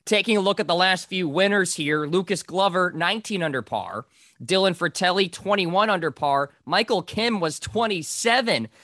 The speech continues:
under par. Bryson won in two thousand seventeen, eighteen under par. Ryan Moore, Jordan Spieth, Brian Harmon, the last three years there, twenty sixteen, twenty fifteen, twenty fourteen, all at twenty or lower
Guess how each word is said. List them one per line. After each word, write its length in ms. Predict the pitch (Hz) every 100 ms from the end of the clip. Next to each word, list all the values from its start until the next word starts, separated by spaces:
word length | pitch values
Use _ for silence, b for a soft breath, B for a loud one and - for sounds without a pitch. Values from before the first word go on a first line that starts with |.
| B -
under 280 | 180 160
par. 400 | 143 165 165 180
Bryson 580 | 147 143 214 254 - 190
won 220 | 170 175
in 100 | 165
two 140 | 147 185
thousand 520 | 180 175 170 156 143
seventeen, 800 | - 170 147 - 233 220 202 180 B B -
eighteen 640 | 226 262 - - 190 160 151
under 260 | 160 151 143
par. 380 | 151 156 180
Ryan 400 | 170 165 170 165
Moore, 420 | 151 165 185 220 214
Jordan 360 | 151 175 180
Spieth, 420 | 156 - 190 208 -
Brian 340 | 180 170 170 151
Harmon, 560 | - 196 226 240 233 b b b b -
the 80 | 175
last 580 | 185 185 175 - - - _ _ -
three 200 | 180 196
years 300 | 185 185 147
there, 280 | 202 220 233
twenty 280 | 202 190
sixteen, 480 | 170 190 - 214 214
twenty 260 | 208 190 180
fifteen, 500 | 180 175 - 208 202
twenty 320 | 165 185 185
fourteen, 580 | 170 214 214 - 226 220 -
all 300 | 190 214 220
at 240 | - 196 -
twenty 540 | - 190 208 214 214
or 280 | - 185 170
lower 800 | 160 160 185 233 214 151 113